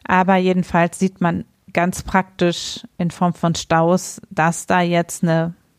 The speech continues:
Verlangsamung des Verkehrs und dann eine sogenannte smarte Grenzkontrolle passiert.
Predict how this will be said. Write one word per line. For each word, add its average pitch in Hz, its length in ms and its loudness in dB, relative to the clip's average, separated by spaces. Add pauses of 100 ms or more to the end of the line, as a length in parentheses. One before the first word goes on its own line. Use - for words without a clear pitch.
(160)
Verlangsamung 170 720 2
des - 180 -4
Verkehrs 170 560 0
und 170 160 -2
dann 165 160 0
eine 165 240 0
sogenannte 160 520 -4
smarte 156 400 -2
Grenzkontrolle 196 640 0
passiert. 190 600 0